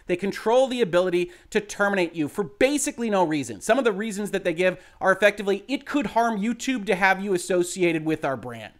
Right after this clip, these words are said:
right? If we look at this, one of these reasons is we can not-, we can terminate you if we reasonably believe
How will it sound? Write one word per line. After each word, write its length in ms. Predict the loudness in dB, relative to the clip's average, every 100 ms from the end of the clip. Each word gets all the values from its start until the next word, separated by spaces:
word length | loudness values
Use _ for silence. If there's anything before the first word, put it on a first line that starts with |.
| _ _ _
right? 260 | 0 0 0 -6
If 120 | -4
we 140 | 2 4
look 220 | 4 4
at 100 | 2
this, 240 | 0 -2
one 180 | -2 -2
of 140 | -2 -4
these 220 | -6 -2
reasons 480 | -2 0 0 -2 0
is 360 | 2 2 2 -8 _ _
we 380 | -6 2 4 2
can 260 | 0 -6 -6
not-, 420 | -2 0 0 -4
we 120 | -8 -4
can 140 | -6
terminate 440 | -4 -2 -2 -4
you 180 | -4 -6
if 140 | -4 -2
we 100 | -2
reasonably 420 | -2 -4 -4 -2
believe 480 | -2 -2 -4 -6